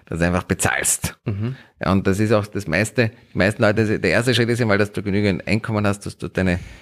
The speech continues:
Speaker 1: Lebenshaltungskosten bezahlen kannst, dass du nicht mehr darben musst, so wie du es dir halt vorstellst.
Speaker 2: Mhm.
Speaker 1: Das zweite ist eben, dass du die, eine gewisse Reserve hast, äh, im Fin-, im finanziellen Bereich. Das heißt, dass du eben auch was zurückgreifen kannst und ein paar Jahre Sicherheit hast. Und das dritte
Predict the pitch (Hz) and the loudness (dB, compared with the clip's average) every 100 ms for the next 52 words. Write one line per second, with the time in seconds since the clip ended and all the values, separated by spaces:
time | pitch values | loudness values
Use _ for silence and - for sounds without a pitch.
0 | - 98 139 147 131 139 - 131 131 131 | -4 2 2 2 0 -2 0 -2 -2 -6
1 | 123 98 113 143 135 185 180 - 101 101 | -2 0 0 2 2 2 -2 -10 -10 -10
2 | - 92 65 107 147 151 196 196 - 107 | -8 -6 -2 -2 0 2 0 -2 -8 -8
3 | 104 101 85 - 147 - 190 233 - - | -8 -4 -4 2 0 2 0 0 -8 -12
4 | 104 113 123 _ - - 95 92 - 107 | -10 -10 -14 _ -16 -8 -2 -2 0 -2
5 | 98 - 104 107 101 - _ - _ - | -2 -8 -6 -2 -2 -6 _ -20 _ -6
6 | 101 - 107 98 - _ _ _ _ 113 | -6 -4 -2 -2 -6 _ _ _ _ -4
7 | 101 - _ _ - 90 87 110 117 104 | -4 -8 _ _ -4 0 0 -2 -2 0
8 | 98 - 87 135 135 139 175 - - 57 | 2 2 2 2 2 2 0 -4 0 0
9 | 50 120 117 127 123 - _ _ - 104 | 0 -6 -10 -14 -18 -20 _ _ -8 -2
10 | 110 95 80 - 101 110 104 110 117 117 | 0 0 -2 -6 -6 -2 0 2 2 2
11 | 107 147 - 95 104 - 98 - 104 - | 2 0 -2 0 0 0 -4 0 -2 -2
12 | - - - 95 87 95 - 107 107 110 | -20 -16 -4 0 0 0 0 0 2 2
13 | 101 - 107 92 101 - _ - _ - | 0 0 0 0 -2 -10 _ -20 _ -4
14 | 80 95 92 92 170 165 160 156 175 202 | 0 2 2 2 2 2 2 2 0 0
15 | 151 107 101 117 - 131 | -4 -6 -4 -6 -2 -6